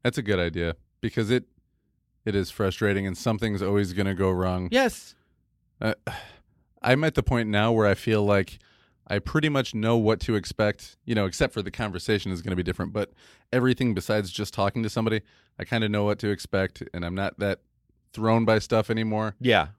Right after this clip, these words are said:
Speaker 1: But
Speaker 2: Early
Speaker 1: man,
Speaker 2: on.
Speaker 1: for, like, the first at least three dozen episodes, there was one thing on every episode where I was like, "God damn it.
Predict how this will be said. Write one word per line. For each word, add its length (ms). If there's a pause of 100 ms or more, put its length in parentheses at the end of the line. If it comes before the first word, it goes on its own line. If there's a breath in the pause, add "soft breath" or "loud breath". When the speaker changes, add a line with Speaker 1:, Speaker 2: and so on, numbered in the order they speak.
(140)
Speaker 1:
But 220 (500)
Speaker 2:
Early 340
Speaker 1:
man, 220
Speaker 2:
on. 40
Speaker 1:
for, 60
like, 140
the 60
first 640
at 180
least 460
three 400
dozen 380
episodes, 520 (400 soft breath)
there 120
was 160
one 360
thing 300
on 120
every 240
episode 260
where 80
I 20
was 80
like, 120 (100)
"God 260 (220)
damn 280
it. 80